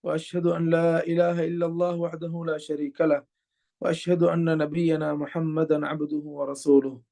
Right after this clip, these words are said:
صلى الله عليه وعلى آله وصحبه وسلم تسليمًا كثيرا. أما بعد،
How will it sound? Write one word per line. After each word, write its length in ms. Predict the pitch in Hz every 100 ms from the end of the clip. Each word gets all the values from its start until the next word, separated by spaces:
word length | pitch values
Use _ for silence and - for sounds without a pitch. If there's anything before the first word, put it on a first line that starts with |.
| _ _ _ -
صلى 280 | 156 156
الله 340 | 151 156 151 151
عليه 360 | 143 156 147
وعلى 580 | 147 143 151 147 147 147
آله 300 | 147 151 156
وصحبه 640 | 147 - 143 147 147 147 135
وسلم 500 | 143 - 160 143 139
تسليمًا 600 | 135 135 - 156 147 131 -
كثيرا. 500 | 127 131 127 123 - _ _ _ _ _ _ _ _ _ _ _ _ _ _ _ -
أما 240 | 160 160 160
بعد، 360 | 165 143 160